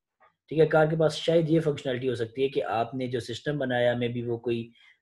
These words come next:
अ, किसी जगह racing में यूज़ हो रहा था, तो आपने कहा, "जी, अच्छा, जो जितनी भी cars हैं, ये race करती हैं, इनकी racing का record मैं अपने पास store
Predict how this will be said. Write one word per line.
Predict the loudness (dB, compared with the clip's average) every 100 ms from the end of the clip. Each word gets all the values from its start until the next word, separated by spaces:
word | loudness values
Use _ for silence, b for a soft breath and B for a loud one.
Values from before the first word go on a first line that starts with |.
| _
अ, | -2 0 -2
किसी | -4 -8 -4
जगह | 0 0
racing | 0 -4 -6 -4
में | -4
यूज़ | -2 -2 0
हो | 0
रहा | 0
था, | -2
तो | -2
आपने | -4 -6
कहा, | -8
"जी, | -8 -8
अच्छा, | -6 -8 B B B B -18
जो | 0 2 2
जितनी | 0 -4 0
भी | 0
cars | 0 0 2 2 0
हैं, | -4 -4 0
ये | 0
race | 2 0 0
करती | -2 -4 -4 -6 -2
हैं, | -2 -2
इनकी | -6 -6
racing | -4 -4 -6 -2
का |
record | -2 -2 -4 -4 -4
मैं |
अपने | -8 -10
पास | -14 -14 -14
store | -18